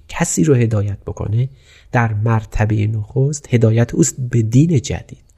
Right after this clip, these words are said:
کاری که خداوند خواسته. شاید امروزه بتوان گفت که آزادی بیان یک موهبت در تمام جهان وجود داره، الا کشورهایی که تحت حکومت ظالمه و،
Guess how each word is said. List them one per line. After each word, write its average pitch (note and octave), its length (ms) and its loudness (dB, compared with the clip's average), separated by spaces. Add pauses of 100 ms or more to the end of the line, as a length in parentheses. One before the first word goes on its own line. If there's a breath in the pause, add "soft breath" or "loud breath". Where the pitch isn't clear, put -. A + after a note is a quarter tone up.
(100)
کاری C#3+ 200 2
که C#3 120 -6
خداوند A#2+ 480 2
خواسته. - 560 -6 (340)
شاید F#3 300 2
امروزه B2+ 500 2
بتوان G#2+ 580 2
گفت A2 420 -10 (200 soft breath)
که - 120 2
آزادی A#2 600 4
بیان A2 580 4 (440 soft breath)
یک A#2+ 280 4
موهبت A#2+ 680 2
در A#2 220 2
تمام C#3 580 0
جهان A#2 340 0
وجود A2 340 -2
داره، G2+ 320 -2 (400 soft breath)
الا F3+ 300 4
کشورهایی A2+ 640 -2
که G#2 120 -10
تحت A2 280 -4
حکومت G#2+ 520 0
ظالمه A2 680 0
و، A#2 240 -2